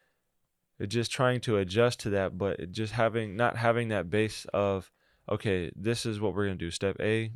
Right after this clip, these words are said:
B, C, D, right? 'Cause what I've learned is when you're communicating or you're just saying things, right, it doesn't really relate to the other person. Um, and so being able to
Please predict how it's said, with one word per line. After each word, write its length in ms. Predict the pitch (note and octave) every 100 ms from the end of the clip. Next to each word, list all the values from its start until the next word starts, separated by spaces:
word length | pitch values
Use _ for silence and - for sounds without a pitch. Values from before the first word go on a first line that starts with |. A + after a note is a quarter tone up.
| -
B, 240 | G#2+ G2+
C, 380 | F#2+ - G#2 F#2+
D, 400 | F2+ A2 G2 F#2 _ _ _ -
right? 240 | G2+ G#2+
'Cause 260 | A2 F#2 - _ _ _
what 160 | - G#2+
I've 140 | G2
learned 300 | G#2 B2 A#2+
is 200 | G#2 F#2+
when 140 | F#2+ G2+
you're 120 | G2
communicating 800 | - G#2 A#2+ B2+ A2+ G#2+ G2+ F#2
or 80 | F2+
you're 160 | F#2+
just 240 | G2 G2 -
saying 320 | B2 B2 A2+
things, 500 | F#2+ F#2+ F2+ - - _ -
right, 280 | G2 G#2+ - _ -
it 180 | G2+
doesn't 380 | - A#2+ A2+ A2+ -
really 460 | G#2+ G2+ G#2 F#2+ _ _ _ _ _ _
relate 540 | - G#2 G#2+ A#2+ A2 -
to 100 | A2
the 160 | G2+
other 140 | G2+ F#2
person. 500 | - G#2 - E2+ E2+ _ _ _ _
Um, 300 | - G2+ G2
and 100 | G2+
so 320 | F#2+ G#2 G2 F2+
being 260 | A2+ A#2+ A#2
able 240 | G#2+ G#2+
to 520 | - A2 G#2 G2+ G2